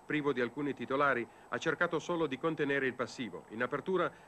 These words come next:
Catellani interviene su Graziani, che va a terra in area. I padroni di casa invocano il rigore,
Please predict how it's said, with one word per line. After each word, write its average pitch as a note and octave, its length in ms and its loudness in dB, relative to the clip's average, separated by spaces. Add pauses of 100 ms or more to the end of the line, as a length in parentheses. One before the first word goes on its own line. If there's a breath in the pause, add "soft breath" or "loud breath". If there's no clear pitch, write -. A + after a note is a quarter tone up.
Catellani E3 500 4
interviene D3 480 0
su - 140 -8
Graziani, D#3+ 540 2
che C#3 120 0
va C#3 140 2
a D3 60 2
terra D3+ 320 0
in C#3 120 2
area. G2+ 400 -2
I A#2+ 100 -8
padroni C#3 360 0
di C3 100 -4
casa C#3+ 300 2
invocano B2+ 500 -2
il A#2 160 -2
rigore, C#3 480 0